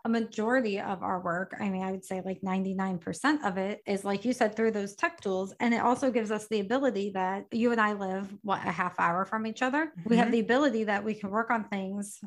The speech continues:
Speaker 1: at any time of the day. So that works around our schedule. And without physically being together, we can get work done. And
Speaker 2: Mm-hmm.
Speaker 1: so technology has made it easier for us, but also more environmentally friendly. Think if we had to print all the stuff that we work on.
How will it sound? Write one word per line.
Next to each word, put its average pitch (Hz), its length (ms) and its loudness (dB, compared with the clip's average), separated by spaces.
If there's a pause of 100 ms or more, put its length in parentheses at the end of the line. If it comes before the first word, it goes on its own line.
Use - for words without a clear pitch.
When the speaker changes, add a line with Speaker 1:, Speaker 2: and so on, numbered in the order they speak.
Speaker 1:
at 208 280 0
any 240 260 4
time 233 340 0
of 233 120 -4
the 269 100 2
day. 208 440 0
So 247 160 -6
that 208 140 0
works 202 220 -4
around 196 200 -2
our 185 120 -6
schedule. 226 640 0 (440)
And 254 320 4
without 220 320 0 (160)
physically 214 500 -2
being 233 440 4
together, 190 640 -4
we 269 100 4
can 262 140 4
get 247 120 6
work 294 220 2
done. - 300 -8
And 226 120 2
Speaker 2:
Mm-hmm. 269 100 -2
Speaker 1:
so 208 260 2 (160)
technology 220 1080 0
has 214 160 -2
made 214 180 0
it 208 140 -2
easier 269 380 2
for 196 180 -2
us, 196 180 -4
but 196 200 -2
also 208 600 2
more 208 420 -2
environmentally 196 760 -4
friendly. 196 340 0
Think 240 180 -2
if 233 120 -6
we 262 60 6
had 220 80 4
to 214 60 0
print 214 280 -4
all 208 180 0
the 196 100 -2
stuff 202 320 -4
that 190 140 -2
we 190 80 -2
work 185 260 -6
on. - 220 -6